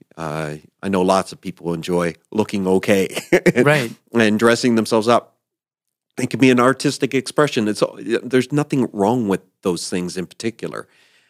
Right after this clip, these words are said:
Speaker 1: Again, that was then, this is now. So where's principle I'm getting from this is, is live your life in such a way around Christ-, people who are not followers of Jesus, that they are gonna wanna follow him.
Speaker 2: Yeah.
Speaker 1: Live with some modesty.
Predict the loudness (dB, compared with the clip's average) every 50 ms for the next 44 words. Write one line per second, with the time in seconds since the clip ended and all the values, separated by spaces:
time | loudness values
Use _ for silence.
0 | _ _ -6 -2 2 4 4 4 4 0 -2 -2 0 0 0 0 -2 -4 -4 -4
1 | -4 -2 -2 -2 -2 -2 -4 -6 -4 -2 -2 -2 -2 -4 -10 _ _ _ _ _
2 | _ _ -6 0 2 2 2 0 -2 _ _ _ _ -16 -4 0 4 4 4 4
3 | 2 0 -6 -12 _ _ _ _ 0 0 0 2 2 2 2 4 4 2 2 0
4 | 0 -2 -2 -2 0 0 0 0 -2 -2 -2 -2 -6 -10 _ _ _ _ _ _
5 | _ _ 0 0 2 0 -2 -4 -10 -16 _ _ _ 2 4 6 8 6 6 4
6 | 0 -8 _ _ _ _ _ _ -2 2 4 4 4 4 2 0 -2 -6 -8 -6
7 | -6 -6 -6 -4 -2 0 0 0 0 0 0 0 0 -2 -2 -4 -6 -10 _ _
8 | _ _ _ _ 0 0 0 0 0 -6 -4 -4 -2 2 4 4 4 4 2 0
9 | -2 -2 0 0 0 0 0 -2 -4 -6 -6 -6 -6 -6 -4 -4 -6 -6 -8 -12
10 | _ _ _ _ _ _ -2 0 2 4 6 4 6 4 4 2 2 4 4 4
11 | 4 4 4 2 0 -2 -6 -6 -6 -10 -10 -8 -4 -2 -2 -2 -2 -6 _ _
12 | _ _ _ _ _ 0 4 4 6 6 4 2 2 2 0 0 0 -2 -4 -6
13 | -6 -6 -6 -8 -6 -6 -8 -8